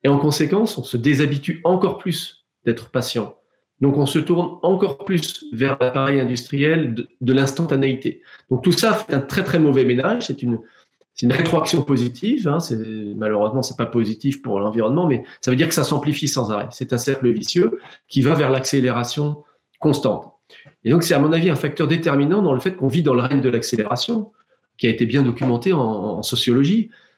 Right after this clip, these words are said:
mais qui aujourd'hui trouve quand même une source aussi dans la, la constitution de notre cerveau. Et à ça s'ajoute évidemment la mondialisation. Alors, une fois qu'on a obtenu des moyens de communication toujours plus rapides,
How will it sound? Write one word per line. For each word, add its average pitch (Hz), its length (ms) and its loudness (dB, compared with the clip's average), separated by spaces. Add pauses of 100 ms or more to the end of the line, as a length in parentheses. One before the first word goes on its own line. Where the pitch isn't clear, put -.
(140)
mais 117 60 -10
qui 135 160 0
aujourd'hui 151 300 4
trouve - 220 -2
quand 135 100 0
même 170 180 2
une 131 80 4
source - 320 -4
aussi 160 220 -4
dans 139 140 -2
la, 113 260 -2 (240)
la 120 80 -4
constitution 135 560 -2
de 127 60 2
notre 117 200 -2
cerveau. 151 460 -2 (480)
Et 113 120 2
à 107 60 2
ça - 160 -4
s'ajoute 139 340 -4
évidemment 110 420 0
la 127 100 0
mondialisation. 107 800 -4
Alors, 123 140 -6
une 123 100 2
fois 160 180 2
qu'on 151 180 2
a 117 280 0 (360)
obtenu 143 400 2
des 139 100 2
moyens 135 260 2
de 139 40 -6
communication 135 580 0
toujours 135 280 -4
plus 127 120 -4
rapides, 131 640 -2